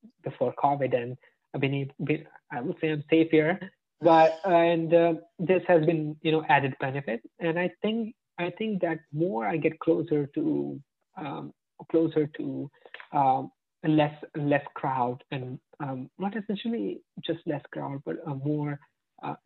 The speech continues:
to the root cause, right? I mean, there, in the olden days, there used to never be a superstore.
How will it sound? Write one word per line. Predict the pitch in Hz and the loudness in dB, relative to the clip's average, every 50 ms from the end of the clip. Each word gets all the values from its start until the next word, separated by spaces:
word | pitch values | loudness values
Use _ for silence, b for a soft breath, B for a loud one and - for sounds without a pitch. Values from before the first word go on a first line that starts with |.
| _ - | _ 2
to | 175 165 | 4 4
the | 156 | 6
root | 143 151 196 220 208 - | 4 4 2 2 0 -4
cause, | - 165 156 147 151 139 - | -8 -8 -8 -8 -8 -10 -10
right? | 143 139 131 | -10 -10 -8
I | 135 135 | -8 -8
mean, | 139 143 139 139 - _ _ _ _ _ _ 160 165 | -8 -8 -8 -10 -14 _ _ _ _ _ _ -4 0
there, | 165 165 156 156 - - 160 - - | 0 0 2 0 -2 -6 -10 -4 -2
in | 165 143 | -2 2
the | 131 160 160 | 4 6 6
olden | 165 170 170 151 156 147 143 | 6 6 4 2 0 2 2
days, | 151 139 139 143 160 180 175 165 | 2 2 2 2 0 0 0 0
there | 170 160 | 0 0
used | 160 165 160 - | 0 0 -2 -4
to | 180 175 | -4 -2
never | 160 160 151 160 151 | -2 2 2 2 2
be | 147 160 151 143 143 143 135 - _ - | 2 2 2 2 0 -4 -6 -8 _ -10
a | 143 - - 143 | -10 -8 -8 -8
superstore. | 139 - - - - _ - 113 110 110 139 202 | -8 -8 -10 -12 -10 _ -10 -10 -10 -8 -10 -10